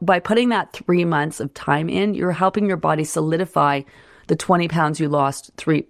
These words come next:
in the first group. And so group over group over group, it's like people who do multiple groups have to actually spend less time sort of in that maintenance phase because they've already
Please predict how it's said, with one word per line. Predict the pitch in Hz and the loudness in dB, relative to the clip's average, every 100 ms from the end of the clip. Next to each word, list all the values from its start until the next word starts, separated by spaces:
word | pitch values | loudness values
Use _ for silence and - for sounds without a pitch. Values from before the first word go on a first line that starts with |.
| - | 0
in | 160 | 2
the | 151 | 2
first | - 247 - | 2 0 0
group. | - - - - - - - | -6 -6 -6 -20 -20 -20 -4
And | - | 0
so | 196 | 4
group | 214 240 320 453 | 4 4 4 2
over | 392 240 | 4 2
group | 202 196 185 | 4 2 2
over | 170 160 160 | 0 0 -2
group, | 190 240 269 185 170 - | 0 2 2 2 -2 0
it's | 202 254 | 2 4
like | 233 | 4
people | 247 262 302 | 2 2 2
who | 269 | 2
do | 220 220 | 2 2
multiple | 196 185 180 208 202 175 | 2 2 0 0 0 0
groups | 151 156 175 214 - | 2 2 2 -2 -4
have | 185 180 | 0 0
to | - - | 0 -2
actually | 170 - 165 | -2 0 -2
spend | 156 - 175 170 156 | -2 0 2 2 0
less | 160 156 160 - | 0 0 -4 -14
time | - - 147 147 175 202 - - - | -10 -2 0 2 0 -6 -10 -20 -10
sort | - 190 165 | 2 2 4
of | - | 4
in | 190 | 4
that | 175 160 | 4 0
maintenance | 160 156 151 143 - | 0 0 0 -4 0
phase | 151 147 180 180 | 2 2 2 0
because | 170 175 | 0 2
they've | 165 151 | 2 4
already | 151 156 170 170 156 | 4 2 2 0 -2